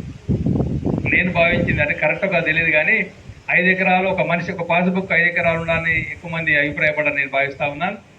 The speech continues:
మరి దీని ప్రకారమే మరి ఈ సాగు చేసే వారికి అందరికి ఇవ్వాలనే అభిప్రాయం మొదలైతే ఉంది. దీంతో పాటు మరి అన్ని అభిప్రాయాలను క్రోడీకరించి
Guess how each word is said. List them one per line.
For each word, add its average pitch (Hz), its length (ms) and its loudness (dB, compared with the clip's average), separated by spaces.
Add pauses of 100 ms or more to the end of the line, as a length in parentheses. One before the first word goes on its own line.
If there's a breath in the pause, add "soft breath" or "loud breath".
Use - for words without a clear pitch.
(300)
మరి 156 380 0 (880)
దీని 190 200 2
ప్రకారమే 180 720 2
మరి 175 180 4 (1300)
ఈ 160 120 -4
సాగు 175 300 0
చేసే 180 300 4
వారికి 175 200 2
అందరికి 165 320 0
ఇవ్వాలనే 165 340 2
అభిప్రాయం 156 400 0
మొదలైతే 151 360 0
ఉంది. 156 340 -2 (560)
దీంతో 170 280 -2
పాటు 165 460 0 (320)
మరి 143 460 0
అన్ని 165 180 0
అభిప్రాయాలను 156 760 2 (100)
క్రోడీకరించి 160 680 -2